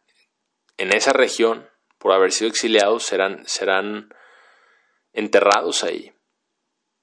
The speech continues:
Y va a haber quienes sigan vivos para cuando termine el milenio. Entonces dice que sale a engañarlos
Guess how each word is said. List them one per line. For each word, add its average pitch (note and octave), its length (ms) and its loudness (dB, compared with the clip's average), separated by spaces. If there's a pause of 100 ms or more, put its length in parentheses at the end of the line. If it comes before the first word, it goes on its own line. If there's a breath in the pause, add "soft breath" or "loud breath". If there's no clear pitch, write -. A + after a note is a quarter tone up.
(1120)
Y G#2 120 -4
va G2 100 4
a - 20 6
haber C3+ 240 4
quienes C3+ 260 2
sigan A#2+ 280 0
vivos - 440 -4 (680)
para G2+ 180 -2
cuando G2+ 260 -2
termine G#2 380 0
el B2 60 -2
milenio. G#2+ 400 -4 (1300)
Entonces A2 480 0
dice C3 280 0
que A2+ 100 0
sale A2+ 260 2
a C#3+ 40 2
engañarlos A#2 920 0